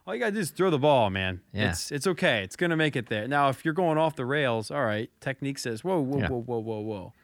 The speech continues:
Speaker 1: We're just gonna keep this in the, in, inside the parameters."
Speaker 2: It's like having good form when you're working out.
Speaker 1: Yeah,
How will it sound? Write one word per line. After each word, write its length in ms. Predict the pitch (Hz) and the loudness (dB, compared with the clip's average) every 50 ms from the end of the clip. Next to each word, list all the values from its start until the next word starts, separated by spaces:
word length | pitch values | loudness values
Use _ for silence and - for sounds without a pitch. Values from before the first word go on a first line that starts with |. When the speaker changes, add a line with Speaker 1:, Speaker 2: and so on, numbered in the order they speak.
| _ - | _ -10
Speaker 1:
We're 80 | 143 143 | -10 -10
just 120 | 135 - | -6 -4
gonna 220 | 160 131 110 95 - _ _ _ _ _ _ _ _ _ _ _ _ _ _ _ _ _ _ - | -4 -4 -4 -4 -8 _ _ _ _ _ _ _ _ _ _ _ _ _ _ _ _ _ _ -18
keep 220 | - - 135 - - | -14 -12 -12 -10 -8
this 220 | 120 107 - - | -8 -6 -6 -6
in 140 | 120 113 107 | -6 -6 -4
the, 360 | 104 101 98 95 92 - - - - - - | -4 -4 -4 -6 -6 -8 -12 -14 -16 -12 -10
in, 200 | 113 113 110 - - | -8 -8 -8 -8 -8
inside 260 | 110 104 - 101 92 | -10 -8 -8 -8 -10
the 60 | 92 | -10
parameters." 560 | - - 104 98 92 92 90 87 92 - - - | -10 -8 -6 -6 -6 -6 -8 -10 -12 -12 -10 -4
Speaker 2:
It's 120 | - - | 0 2
like 140 | 190 175 - | 2 4 4
having 260 | 180 170 160 156 139 | 4 4 4 4 2
good 160 | 143 143 120 | 2 0 0
form 260 | - - 151 127 104 | 0 0 2 2 4
when 80 | 95 90 | 2 2
you're 100 | 92 92 | 2 2
working 240 | 98 92 - 101 98 | 2 0 0 0 0
out. 160 | 92 - - _ _ _ - - - _ _ _ _ _ _ _ _ _ _ _ _ _ _ _ _ _ - | 0 0 -2 _ _ _ -20 -20 -20 _ _ _ _ _ _ _ _ _ _ _ _ _ _ _ _ _ 2
Speaker 1:
Yeah, 220 | 196 233 180 | 4 4 4